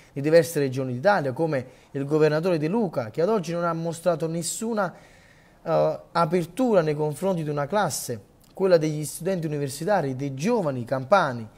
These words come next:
che io mi fregio l'onore di poter rappresentare e di poter in qualche modo essere veicolo e interlocutore per delle istanze che ho portato qui alla Camera dei Deputati, l'ultima sulla mensa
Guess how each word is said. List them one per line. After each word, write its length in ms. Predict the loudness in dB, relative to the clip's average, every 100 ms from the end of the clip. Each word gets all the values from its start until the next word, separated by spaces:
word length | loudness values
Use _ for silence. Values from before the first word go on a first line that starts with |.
| -20 -20
che 140 | -6 -2
io 380 | 0 2 0 -4 -20 -12
mi 100 | -4
fregio 340 | 2 2 2
l'onore 340 | 0 2 2 0
di 120 | -2
poter 260 | -2 0
rappresentare 680 | 2 0 0 -4 0 2 2
e 40 | -2
di 100 | -4
poter 480 | -4 -2 -2 -4 -8 -20 -20 -16
in 100 | -6
qualche 300 | 0 0 2
modo 500 | 2 2 2 -2 -6 -20 _ _ -20 -20 -14
essere 380 | -4 -4 0 0
veicolo 500 | 0 0 0 -2 -2
e 80 | -4
interlocutore 680 | -4 -2 -2 -4 -2 -2 -2
per 120 | -2
delle 240 | -2 -2
istanze 500 | -2 2 2 2 -4
che 80 | -6
ho 60 | -4
portato 480 | -4 -2 0 -2
qui 160 | -2 0
alla 180 | 0 0
Camera 280 | -2 -2 -4
dei 80 |
Deputati, 540 | -6 -6 -4 -2 -2 -4
l'ultima 400 | -4 -6 -6 -6
sulla 220 | -4 -4
mensa 420 | -2 -4 -6 -8